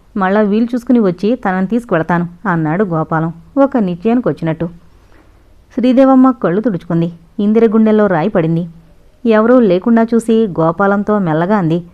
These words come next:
"ఏమండి, ఇన్నాళ్ళు మీరున్నారు కాబట్టి ఇక్కడ ధైర్యంగా ఉండగలిగాను. మీరు లేకుండా నేనొక్కదాన్ని." దైన్యంగా భర్త భుజం మీద తలవాల్చింది.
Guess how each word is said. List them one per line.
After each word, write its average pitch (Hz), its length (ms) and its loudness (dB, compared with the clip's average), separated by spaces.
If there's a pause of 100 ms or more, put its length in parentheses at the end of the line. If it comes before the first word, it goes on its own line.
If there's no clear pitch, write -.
(480)
"ఏమండి, 165 420 0 (240)
ఇన్నాళ్ళు 269 420 4
మీరున్నారు 220 440 2
కాబట్టి 208 540 0
ఇక్కడ 190 200 -2
ధైర్యంగా 180 460 0
ఉండగలిగాను. 170 560 2 (560)
మీరు 269 140 4
లేకుండా 247 440 2
నేనొక్కదాన్ని." 226 760 0 (640)
దైన్యంగా 202 600 -2
భర్త 175 360 -4
భుజం 185 360 -2
మీద 214 140 -2
తలవాల్చింది. 175 760 -4